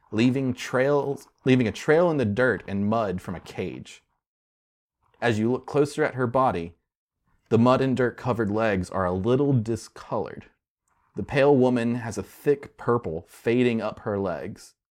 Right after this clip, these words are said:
When you flip her over, you see her throat has been cut, and with a quick investigation, a knife lay next to where her hand was.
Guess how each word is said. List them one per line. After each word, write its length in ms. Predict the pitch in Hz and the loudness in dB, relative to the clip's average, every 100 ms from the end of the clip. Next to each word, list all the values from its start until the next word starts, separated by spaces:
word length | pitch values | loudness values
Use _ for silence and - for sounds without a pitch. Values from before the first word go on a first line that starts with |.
| _ _ _ _ _ - | _ _ _ _ _ -6
When 140 | 104 | -2
you 80 | 104 | -2
flip 280 | - 147 147 | 2 2 4
her 140 | 143 | 4
over, 460 | 135 135 101 90 - _ _ _ | 6 6 4 0 -6 _ _ _
you 80 | 117 | -6
see 200 | 98 120 | -4 0
her 120 | 104 | 0
throat 360 | 92 - 120 110 | -2 2 2 2
has 120 | 104 | -2
been 140 | 98 90 | -6 -6
cut, 380 | - 107 - _ _ _ _ - | -2 -4 -4 _ _ _ _ -12
and 120 | 101 | -6
with 100 | 98 | -4
a 60 | 85 | -4
quick 360 | - - 127 | -4 0 0
investigation, 920 | 143 113 123 131 107 117 - 87 85 - _ _ | 0 0 0 -2 -2 -2 -4 -10 -14 -18 _ _
a 60 | 87 | -8
knife 480 | 95 101 110 95 - | -2 0 0 -2 -2
lay 240 | 98 90 | 0 0
next 400 | 101 110 104 - | -2 -2 -4 -4
to 160 | - 95 | -6 -4
where 220 | 92 92 | -2 -4
her 180 | - 92 | -4 -10
hand 380 | - 85 73 71 | -10 -14 -14 -16
was. 420 | - - - | -20 -20 -20